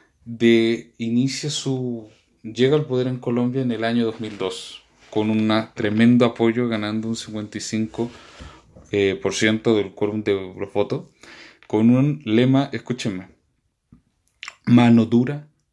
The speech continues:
corazón grande". La promesa de Álvaro Uribe era de golpear a la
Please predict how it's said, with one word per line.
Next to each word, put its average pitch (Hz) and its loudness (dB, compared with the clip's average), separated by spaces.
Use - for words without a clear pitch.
corazón 110 -2
grande". 95 -6
La 113 -4
promesa 123 0
de 123 0
Álvaro 120 0
Uribe 120 -2
era 113 -2
de 107 -4
golpear 123 2
a 117 4
la 104 -4